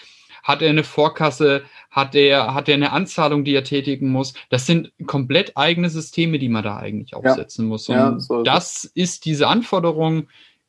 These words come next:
Speaker 1: ist immens und das f-, verdenken viele und das ist immer eine Gefahr, zu sagen, ich mach doch jetzt mal eben schnell nur einen Shop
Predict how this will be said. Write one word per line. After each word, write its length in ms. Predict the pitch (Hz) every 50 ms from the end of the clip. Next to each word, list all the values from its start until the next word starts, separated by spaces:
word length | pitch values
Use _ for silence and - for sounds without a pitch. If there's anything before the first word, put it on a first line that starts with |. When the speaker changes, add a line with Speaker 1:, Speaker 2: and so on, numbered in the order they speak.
| _ -
Speaker 1:
ist 300 | 151 139 131 - - -
immens 680 | 147 139 131 127 123 123 113 107 104 - - - -
und 300 | - - 123 123 117 - _
das 300 | - 139 147 - - -
f-, 340 | 117 - - - - - - - - 131
verdenken 520 | - - 151 131 143 139 165 143 143 151
viele 320 | 131 - - 123 113 110 113
und 280 | 110 117 123 120 - _ _ _ -
das 200 | 135 139 - -
ist 140 | 156 -
immer 180 | - 165 165 147
eine 160 | 143 143 135
Gefahr, 520 | 135 139 131 - - 120 107 101 - - _ _
zu 140 | - - 131
sagen, 260 | 123 127 131 135 135 - - - - - -
ich 220 | 165 123 - 143
mach 240 | 143 139 147 156 -
doch 160 | - 160 -
jetzt 240 | 135 139 135 135 -
mal 240 | 139 131 127 131 -
eben 180 | 123 135 143
schnell 320 | 127 - - 139 127 123 131
nur 140 | 139 131 123
einen 80 | 123
Shop 320 | 117 - - 117 - -